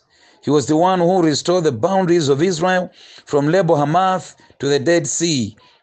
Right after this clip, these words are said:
That is great. "In accordance with the word of the Lord, the God of Israel, spoken through his servant Jonah, son of Amittai, the prophet from Gath Hepher." The Lord had seen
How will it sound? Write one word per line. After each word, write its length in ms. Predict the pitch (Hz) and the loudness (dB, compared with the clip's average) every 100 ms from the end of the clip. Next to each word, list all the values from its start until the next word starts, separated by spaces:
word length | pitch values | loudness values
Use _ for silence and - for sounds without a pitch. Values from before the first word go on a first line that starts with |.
| - | -6
That 220 | 120 139 | -2 0
is 100 | 131 | 0
great. 460 | 107 143 156 110 - - - _ | 0 0 0 -2 -12 -20 -20 _
"In 140 | 160 160 | -2 -2
accordance 580 | 143 185 202 190 180 | 0 0 2 0 0
with 80 | 160 | 0
the 100 | 143 | 2
word 300 | 151 180 175 | 2 2 2
of 120 | 147 | 0
the 100 | 127 | 0
Lord, 320 | 139 175 139 - _ - - - | 2 2 2 -4 _ -20 -20 -8
the 160 | 123 | -6
God 320 | 131 180 185 | 0 2 2
of 160 | 143 123 | 0 0
Israel, 480 | 185 165 120 123 117 - _ | 0 0 0 0 -4 -12 _
spoken 640 | - - 175 180 165 131 | -12 -4 -4 -2 -2 -2
through 460 | 151 165 160 147 - _ _ | 0 2 2 0 -6 _ _
his 220 | - 131 | -4 -2
servant 500 | - 160 165 147 131 - 127 | 0 0 2 0 -2 -6 -8
Jonah, 440 | 110 160 160 143 - _ _ | -2 0 0 -4 -10 _ _
son 280 | - 160 147 | 0 2 0
of 160 | 117 | -2
Amittai, 640 | 170 165 139 113 123 117 - | -2 0 0 0 0 -2 -2
the 140 | 127 | -4
prophet 400 | 127 160 143 127 | 0 -2 0 -2
from 260 | - 120 107 | 0 -2 0
Gath 260 | 143 135 | -2 0
Hepher." 380 | 135 117 - - - _ _ _ _ _ _ _ - - - - - - - | -2 -2 -2 -6 -12 _ _ _ _ _ _ _ -20 -20 -20 -20 -20 -20 -4
The 160 | 123 165 | 0 2
Lord 300 | 214 233 190 - | 2 2 -2 -6
had 400 | 139 160 151 - | -2 -2 -2 -8
seen 460 | - - 214 214 | -8 -4 -2 0